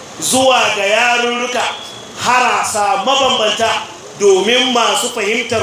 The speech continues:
wannan yarurruka ko waɗannan yarurruka da waɗannan harasa su fahimci saƙon da Allah ya aiko da shi, ba kawai abu ne mai kyau ba, a'a,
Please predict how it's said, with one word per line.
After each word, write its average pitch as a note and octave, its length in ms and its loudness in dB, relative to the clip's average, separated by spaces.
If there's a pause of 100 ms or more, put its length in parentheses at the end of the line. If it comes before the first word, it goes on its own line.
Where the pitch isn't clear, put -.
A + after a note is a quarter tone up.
wannan A3+ 480 0
yarurruka B3 640 0 (420)
ko A3+ 180 2
waɗannan A3+ 440 0
yarurruka C4 800 2
da G#3 80 -2
waɗannan A#3+ 360 -2
harasa B3 680 2 (200)
su A#3 160 -2
fahimci G#3 420 0
saƙon B3+ 560 0
da A#3 100 -2
Allah - 300 2
ya A#3+ 100 4 (160)
aiko C4+ 180 0
da A#3 80 0
shi, D#4 300 0 (340)
ba G3 300 4
kawai A3+ 400 4
abu F3+ 200 -2
ne G3 180 4
mai F3+ 180 0
kyau F#3+ 240 -2
ba, D#3+ 200 -4
a'a, F#3 560 2